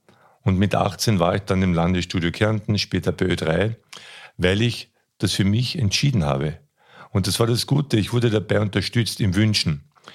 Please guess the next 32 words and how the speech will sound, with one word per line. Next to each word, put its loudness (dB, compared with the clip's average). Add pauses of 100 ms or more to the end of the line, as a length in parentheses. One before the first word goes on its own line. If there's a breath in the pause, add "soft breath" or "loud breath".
(140 loud breath)
Mir 4
wurde 2
das 0
nicht 0
ausgeredet 0
oder 0 (300 loud breath)
der 0
Direktor 0
hat -4
nicht 0
gesagt, 0
„Was -6
ist -6
das 0
für 2
ein 0
Blödsinn, -2
was -6
du -2
dir 0
da 0
wünschst? 0 (720 soft breath)
Wie -2
willst -2
du 4
aus 0
einem 0 (800 soft breath)
kleinen 2
Dorf, 0
äh, -8
Reporter 0
werden?“ 0